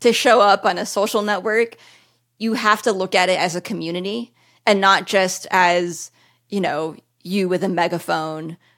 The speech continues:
blasting out, like, your content, right? You have to look at it as, like, where is the existing community that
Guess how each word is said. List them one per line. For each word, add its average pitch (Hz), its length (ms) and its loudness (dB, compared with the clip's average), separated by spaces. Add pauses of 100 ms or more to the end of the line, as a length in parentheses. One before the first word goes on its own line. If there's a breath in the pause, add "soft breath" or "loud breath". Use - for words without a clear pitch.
(120)
blasting 190 520 2
out, 175 220 0
like, 139 360 -10
your 170 440 -4
content, 151 600 -10
right? 156 160 -4
You 220 100 -2
have 240 200 0
to 233 80 -2
look 190 220 -2
at 175 140 0
it 165 100 0
as, 170 200 -4
like, 175 180 -8
where 208 160 0
is 247 160 2
the 254 80 2
existing 190 480 -2
community 165 680 -8 (520 soft breath)
that 180 380 -2